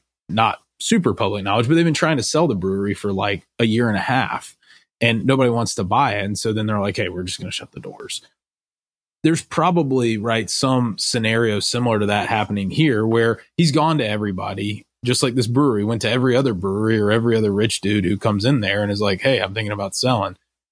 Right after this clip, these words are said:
Hey, I'm thinking, I'm thinking about getting rid of my equipment. Do you have any interest in buying a bottling line?" And people are like, "Uh, we already have ours," or, "Yours is old," or, "That's not priced correctly. I could just buy a new one for the same price," or whatever it may be. And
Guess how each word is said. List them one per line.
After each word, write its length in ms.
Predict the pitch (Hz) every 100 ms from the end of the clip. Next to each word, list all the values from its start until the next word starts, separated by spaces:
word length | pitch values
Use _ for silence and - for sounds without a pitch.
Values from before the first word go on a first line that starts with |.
| -
Hey, 200 | 165 123
I'm 180 | 104 110
thinking, 260 | 139 131 -
I'm 160 | 117 113
thinking 180 | 151
about 180 | 135 123
getting 180 | 117 131
rid 140 | 127
of 40 | 131
my 140 | 113
equipment. 420 | 90 - 147 101
Do 60 | 104
you 80 | 110
have 80 | 123
any 140 | 107
interest 280 | 113 127 -
in 120 | 101
buying 260 | 98 107 110
a 60 |
bottling 420 | 95 95 104 123
line?" 240 | 127 135 143
And 100 | 104
people 280 | 117 104 104
are 100 | 101
like, 260 | 101 101 - _ _ _ _ -
"Uh, 200 | 131 123
we 100 | 120
already 180 | 127 120
have 220 | 120 120
ours," 380 | 120 117 117 104
or, 260 | 107 107
"Yours 260 | 101 117 113
is 140 | 104
old," 400 | 95 107 110 107
or, 400 | 101 104 104 101 - _ -
"That's 200 | 107 -
not 160 | 113
priced 300 | - 107 -
correctly. 520 | - 104 104 101 101
I 80 | 101
could 120 | 101
just 140 | 101 101
buy 180 | 104 98
a 40 |
new 180 | 104 104
one 100 | 101
for 120 | 101
the 100 | 104
same 200 | 107 101
price," 300 | 107 104 98
or 40 |
whatever 340 | 107 139 131 117
it 80 | 104
may 140 | 104
be. 420 | 98 127 101 101 - _ _ _ _ _ -
And 440 | 117 107 104 98